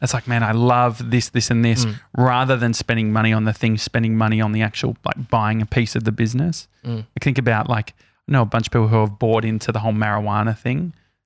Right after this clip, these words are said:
Speaker 1: like, stocks with this, because the idea is, like, when it becomes legalized in Australia, it's gonna, it's gonna pop.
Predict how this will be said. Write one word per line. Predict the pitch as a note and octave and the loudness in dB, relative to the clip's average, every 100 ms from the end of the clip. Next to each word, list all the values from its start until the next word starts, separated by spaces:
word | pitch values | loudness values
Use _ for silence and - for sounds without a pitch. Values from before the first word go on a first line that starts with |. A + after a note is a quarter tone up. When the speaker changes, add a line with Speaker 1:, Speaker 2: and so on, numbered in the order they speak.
| _ _ | _ _
Speaker 1:
like, | - - | -6 -4
stocks | - - B2 - - - | -4 0 -2 -2 -10 -6
with | B2 | -2
this, | C3 A2+ | 0 -2
because | B2+ A#2 B2+ G#2+ | -2 -2 -2 0
the | A2+ | 0
idea | A2 G#2 G#2 | 0 0 -2
is, | G#2+ | -2
like, | A2 G2+ _ _ _ - | -4 -8 _ _ _ -2
when | A#2 | 0
it | A#2 _ | 0 _
becomes | B2+ - A2 G#2+ | -4 0 0 2
legalized | A2 A#2 A2 G#2 G2+ G#2 - - - | 2 4 2 0 0 -2 -6 -16 -6
in | |
Australia, | A2+ - C#3+ C#3+ G#2 | -4 -2 0 0 0
it's | - - | -6 -10
gonna, | A2 G#2+ G#2 - _ _ _ | -6 -4 -4 -8 _ _ _
it's | - | -8
gonna | G#2+ | -6
pop. | G#2+ - A2 - | -4 -2 -2 -2